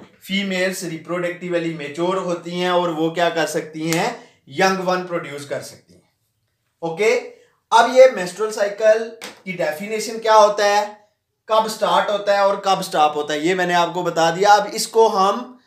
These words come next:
चार faces में divide करते हैं। अगर faces देखें, menstrual cycle जो है, monthly cycle एक महीने में,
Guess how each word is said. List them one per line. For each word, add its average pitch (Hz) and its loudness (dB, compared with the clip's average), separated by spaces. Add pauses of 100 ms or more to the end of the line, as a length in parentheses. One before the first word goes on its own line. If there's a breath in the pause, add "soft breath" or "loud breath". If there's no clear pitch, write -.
(160 loud breath)
चार 233 6
faces 190 -8
में 185 -6
divide 143 -6
करते 120 -12
हैं। 92 -20 (640 soft breath)
अगर 165 0
faces 175 -4
देखें, 190 -4 (480)
menstrual 165 -2
cycle 175 -4
जो 175 -2
है, 170 0 (160)
monthly 190 -6
cycle 175 -4 (140)
एक 185 -2
महीने 165 -6
में, 175 -6